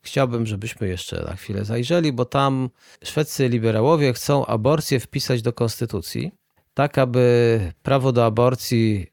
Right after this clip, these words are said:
było zawsze i wszędzie, czyli w nadrzędnym prawie. Boją się, że to zostanie w jakiś sposób naruszone, to prawo, bo patrzą na Stany Zjednoczone i tam rzeczywiście teraz już tak nie jest.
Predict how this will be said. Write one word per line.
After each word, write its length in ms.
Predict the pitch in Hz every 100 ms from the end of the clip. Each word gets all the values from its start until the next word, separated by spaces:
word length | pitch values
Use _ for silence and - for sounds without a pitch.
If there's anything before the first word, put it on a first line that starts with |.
| -
było 640 | 170 127 127 110 101 127 110
zawsze 560 | 120 143 - 139 120 104
i 120 | 73
wszędzie, 720 | - 139 139 120 117 113 101 -
czyli 240 | - 101
w 60 | 98
nadrzędnym 480 | 101 110 98 95 - _
prawie. 420 | - 127 123 131 123 -
Boją 380 | 123 175 160 156
się, 400 | - 156 151 127
że 160 | 139
to 320 | - 135 135 120
zostanie 600 | 127 - 143 139 135 120
w 40 |
jakiś 240 | 123 127
sposób 520 | - 143 135 131 117 127
naruszone, 540 | 123 117 180 175 123
to 140 | -
prawo, 580 | 104 120 143 139 131 123 107
bo 240 | 110 110
patrzą 540 | - 120 - 120 113
na 180 | 113 104
Stany 300 | - 143 139
Zjednoczone 800 | 120 117 110 - 135 135 120 107
i 220 | 90 80
tam 300 | - 95 95
rzeczywiście 640 | 101 104 104 131 - 110
teraz 360 | 101 101 92 -
już 120 | 95
tak 220 | 87 -
nie 80 | 110
jest. 340 | 110 160 -